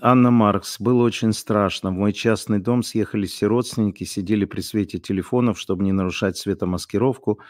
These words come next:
Иногда начинали нервно смеяться от какой-нибудь ерунды». А, Светлана С. Матвеевич, э, нет слов выразить своё сочувствие. Уже два года длится ужас. Жить не хочется. Держитесь, выживете.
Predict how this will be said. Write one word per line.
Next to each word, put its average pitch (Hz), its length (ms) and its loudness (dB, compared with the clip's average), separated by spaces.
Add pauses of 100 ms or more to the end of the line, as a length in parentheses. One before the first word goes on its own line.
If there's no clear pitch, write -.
(280)
Иногда 104 380 2
начинали 104 500 -2
нервно 98 400 -2
смеяться 107 540 -2
от 92 100 -4
какой-нибудь 95 680 -4
ерунды». 87 440 -6 (1900)
А, 104 260 0
Светлана 113 640 2
С. - 120 -8
Матвеевич, 110 720 0
э, 92 380 2
нет 120 220 0
слов 110 340 0
выразить 101 460 -2
своё 101 260 -2
сочувствие. 92 680 -4
Уже 95 220 0
два 95 220 -2
года 120 280 0
длится 98 440 -4
ужас. 82 420 -4
Жить 117 320 -6
не 107 80 0
хочется. - 560 -6
Держитесь, 98 600 -6
выживете. 73 640 -8